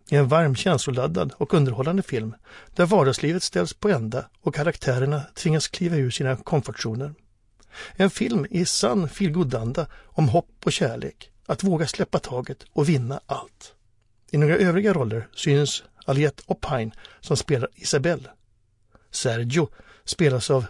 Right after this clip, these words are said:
Trolle Rodin och Agneta Oldenburg spelar Oksana. Cirkustältet i filmen är mycket likt det som Cirkus Brezzeljac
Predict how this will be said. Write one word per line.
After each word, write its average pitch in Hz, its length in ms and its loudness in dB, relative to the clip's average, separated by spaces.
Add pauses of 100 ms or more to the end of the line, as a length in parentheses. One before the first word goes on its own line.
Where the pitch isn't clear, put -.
Trolle 139 300 4
Rodin 143 500 -2 (380)
och - 360 0
Agneta 165 480 4
Oldenburg 165 640 0 (220)
spelar 127 420 -2
Oksana. - 480 -6 (1300)
Cirkustältet 269 880 0
i 147 40 -2
filmen 120 340 -2
är 131 60 0
mycket 143 340 0
likt 190 200 0
det 123 120 -2
som 120 160 -4
Cirkus - 460 0
Brezzeljac 151 560 -2